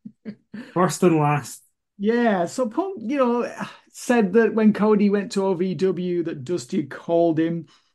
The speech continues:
Speaker 2: and s-, asked him to, you know, look after Cody in O V W. And Cody confirmed that that was true. Um, I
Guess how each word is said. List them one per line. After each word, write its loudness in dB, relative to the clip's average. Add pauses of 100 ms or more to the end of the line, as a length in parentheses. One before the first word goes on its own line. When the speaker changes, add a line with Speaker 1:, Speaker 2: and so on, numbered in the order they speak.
(380)
Speaker 2:
and -4
s-, -10
asked -2
him 2
to, 2
you -4
know, -2
look 0
after -6
Cody 2
in 2
O 2
V 0
W. 0 (380)
And -8
Cody 0
confirmed -4
that -8
that -6
was -12
true. 6 (500)
Um, 0
I 2